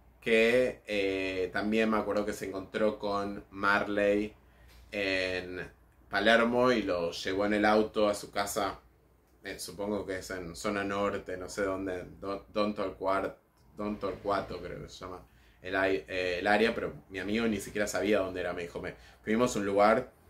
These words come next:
porque claro, nosotros somos de la ciudad de Buenos Aires, somos de Capital, y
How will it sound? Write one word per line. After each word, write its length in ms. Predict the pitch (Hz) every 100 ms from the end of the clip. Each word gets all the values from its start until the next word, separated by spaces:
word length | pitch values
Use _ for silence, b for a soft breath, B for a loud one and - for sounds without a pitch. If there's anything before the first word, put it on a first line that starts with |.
| - -
porque 140 | 101
claro, 240 | 107 98 95
nosotros 360 | 98 117 113
somos 220 | 117 110 113
de 100 | 98
la 100 | 92
ciudad 240 | 101 98
de 80 | 104
Buenos 260 | 98 95 104
Aires, 420 | 107 113 - - b b -
somos 240 | 101 104
de 80 | 95
Capital, 560 | 92 95 101 107 123 b b b b 110
y 760 | 104 95 92 92 92 87